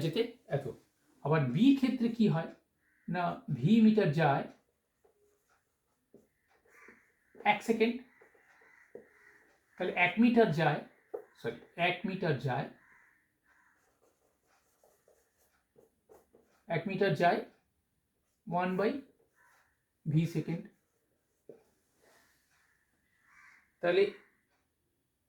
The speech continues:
এ এক মিটার যায় ওয়ান by ভি plus one সেকেন্ড, বি এক মিটার যায় ওয়ান by ভি সেকেন্ড। তাহলে এক মিটারের মধ্যে এ আর বি ডিফারেন্স কত, সময়ের ডিফারেন্স কত হচ্ছে? নিশ্চয়ই ওয়ান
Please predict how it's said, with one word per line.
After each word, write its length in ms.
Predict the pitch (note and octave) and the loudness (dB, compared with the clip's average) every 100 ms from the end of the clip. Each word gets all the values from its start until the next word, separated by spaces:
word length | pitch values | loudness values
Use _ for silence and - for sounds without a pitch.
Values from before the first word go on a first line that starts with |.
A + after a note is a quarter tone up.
| _ _ _ _ _ _ _ - | _ _ _ _ _ _ _ -4
এ 160 | E3+ A3 G#3 F3 | 0 2 0 -2
এক 60 | - | -4
মিটার 220 | G3 G3 E3 | 0 0 2
যায় 160 | F3+ D#3 D3 | 2 0 -2
ওয়ান 140 | D3 F3+ | -2 0
by 100 | F#3 D#3 | 2 2
ভি 60 | F3 | -2
plus 160 | F#3+ G3 | -4 -4
one 100 | G3+ - | -8 -10
সেকেন্ড, 220 | G3+ G3+ - _ _ D#3 | -12 -12 -16 _ _ -6
বি 220 | C3+ G#3 A3+ F3 | -2 4 6 6
এক 80 | F#3 | 4
মিটার 220 | F3 F3 E3 | 0 2 2
যায় 140 | D#3 - | -2 -2
ওয়ান 140 | D#3+ D#3 | -2 2
by 100 | D3 C#3 | 0 0
ভি 100 | C3+ - - _ _ _ _ _ - | -4 -4 -10 _ _ _ _ _ -8
সেকেন্ড। 280 | - B2 A2 - _ _ _ _ _ _ | -6 -6 -10 -16 _ _ _ _ _ _
তাহলে 180 | F3 F3+ D#3+ | -2 0 2
এক 80 | D3 - | 0 0
মিটারের 420 | B3 B3+ C#4 D4 B3+ | 0 4 4 4 2
মধ্যে 320 | G#3+ C#3+ E3 - - - _ _ _ _ _ F3+ G#3 | 0 2 2 2 -2 -14 _ _ _ _ _ -2 2
এ 20 | B3 A#3 | 4 4
আর 80 | E3 D3+ | 4 2
বি 100 | A3 F3+ B2 | 0 -2 -2
ডিফারেন্স 360 | G#3+ A3+ A3+ - C#3 | -2 0 -2 -2 -2
কত, 140 | - - - | -4 -8 -2
সময়ের 280 | D3 D#3 C#3 | 0 0 -2
ডিফারেন্স 320 | D#3 E3 E3+ - E3 | -4 -6 -6 -10 -10
কত 100 | F3+ G3+ | -10 -12
হচ্ছে? 220 | - - _ _ _ _ _ _ _ _ _ _ _ _ _ _ _ - | -16 -20 _ _ _ _ _ _ _ _ _ _ _ _ _ _ _ -2
নিশ্চয়ই 420 | D3 C#3+ - G#3 D#3 | -2 0 -2 -2 0
ওয়ান 200 | D#3 | 0